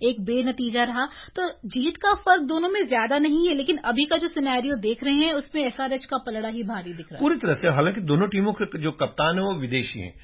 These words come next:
Speaker 1: हम्म।
Speaker 2: फाफ डू प्लेसी
Speaker 1: जी,
Speaker 2: आरसीबी
Speaker 1: जी।
Speaker 2: के और पैट Cummins हैं एसआरएच
Speaker 1: एसआरएच
Speaker 2: के।
Speaker 1: के।
Speaker 2: लेकिन Pat Cummins भी नहीं चल पा रहे और फाफ डू प्लेसी भी नहीं चल पा रहे, लेकिन बाकी जिनके ऊपर कप्तानी का दबाव नहीं, इस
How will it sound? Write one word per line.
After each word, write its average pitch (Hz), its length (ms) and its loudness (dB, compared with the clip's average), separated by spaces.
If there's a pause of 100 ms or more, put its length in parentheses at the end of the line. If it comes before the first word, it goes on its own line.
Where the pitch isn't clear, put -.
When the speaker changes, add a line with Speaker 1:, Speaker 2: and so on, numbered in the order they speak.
(120)
Speaker 1:
हम्म। 240 120 2
Speaker 2:
फाफ 202 120 0
डू 175 80 0
प्लेसी 165 280 -4
Speaker 1:
जी, 165 80 0
Speaker 2:
आरसीबी 147 420 2
Speaker 1:
जी। 208 60 -2
Speaker 2:
के 190 100 -2 (220)
और 143 80 2
पैट 156 280 0
Cummins 139 360 -2
हैं 165 120 -2
एसआरएच 135 300 -2
Speaker 1:
एसआरएच 110 340 -4
Speaker 2:
के। - 120 -16
Speaker 1:
के। - 180 -10
Speaker 2:
लेकिन 170 240 -2
Pat 135 280 0
Cummins 143 320 0
भी 185 80 2
नहीं 180 120 0
चल 165 180 -2
पा 156 200 2
रहे 156 160 0 (300)
और 143 220 0
फाफ 139 200 0
डू 143 120 0
प्लेसी 139 340 -2
भी 143 100 0
नहीं 135 100 0
चल 113 160 -4
पा 127 140 0
रहे, 151 100 4
लेकिन 185 220 4
बाकी 139 520 2 (380)
जिनके 269 360 2
ऊपर 320 180 0
कप्तानी 214 460 4
का 240 140 6
दबाव 175 480 4
नहीं, 190 240 2
इस 262 240 -4